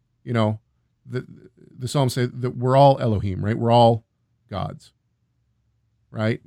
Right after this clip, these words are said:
And that's, there's a play on words there. And anyway, let's not get into that. But the point is that they use, they use this wording to try to get around the idea of Yeshua being Yod He Vav He. Don't let your teachers get away with that. Ask your teachers, "Do you believe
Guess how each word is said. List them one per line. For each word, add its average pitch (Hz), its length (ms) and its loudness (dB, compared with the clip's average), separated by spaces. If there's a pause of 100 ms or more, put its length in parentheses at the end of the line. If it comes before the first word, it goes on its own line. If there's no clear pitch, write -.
(120)
And 117 140 -4
that's, 113 240 -2
there's 110 280 -4
a 101 40 -4
play 113 260 -6
on 98 160 -2
words 95 220 -4
there. 98 100 -8
And 110 120 -4
anyway, 117 320 0
let's 101 220 -8
not 98 100 -8
get 104 100 -6
into 101 140 -4
that. 104 200 -2
But - 80 -12
the 135 60 -8
point 135 260 -4
is 113 200 -2
that 107 160 -4 (440)
they 127 80 -4
use, 156 460 -2
they 127 180 -4
use 139 460 -4
this 135 200 -6
wording 127 480 0
to 117 60 -12
try 120 220 -6
to 117 80 -2
get 117 160 -4
around 113 400 0
the 120 120 0
idea 113 360 0
of 98 340 -6 (280)
Yeshua 113 340 -4
being 101 220 -4
Yod 101 160 0
He 104 100 0
Vav 110 320 -4
He. - 120 -10 (340)
Don't 143 300 -4 (100)
let 151 160 -10
your 143 80 -8
teachers 139 300 -8
get 147 140 -6
away 143 180 2
with 127 140 2
that. 98 180 -10 (360)
Ask 165 340 -4
your 160 80 -6
teachers, 143 460 -6 (280)
"Do 170 260 0
you 185 260 -2
believe 143 600 0